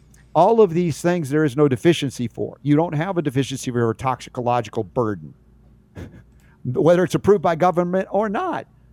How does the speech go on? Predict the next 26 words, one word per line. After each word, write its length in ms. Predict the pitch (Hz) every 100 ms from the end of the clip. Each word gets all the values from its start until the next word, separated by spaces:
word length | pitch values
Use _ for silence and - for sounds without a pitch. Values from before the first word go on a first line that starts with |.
| _ -
But 140 | 196
they 120 | 214
want 200 | 240 240
to 40 | 220
deflect 460 | 208 - 285 -
and 100 | 330
distract 540 | 202 - 302 320 403 -
from 200 | 214 180
that 220 | 190 220
and 100 | 214
say, 160 | 220
"Oh, 340 | 285 349 339 311
it's 120 | -
the 100 | 254
changing 460 | - 320 320 214 190
climate. 640 | 302 359 359 311 277 - - _
It's 120 | -
causing 340 | - 320 185 254
all 220 | 349 311
these 180 | 254 190
infections 440 | 180 359 226 202
to 60 | 202
get 200 | 269 262
worse." 540 | 415 339 277 - - _ _ - - _ _ _ _ _ - _ -
Bull 260 | 339 392
snot. 640 | - 208 240 185 117 -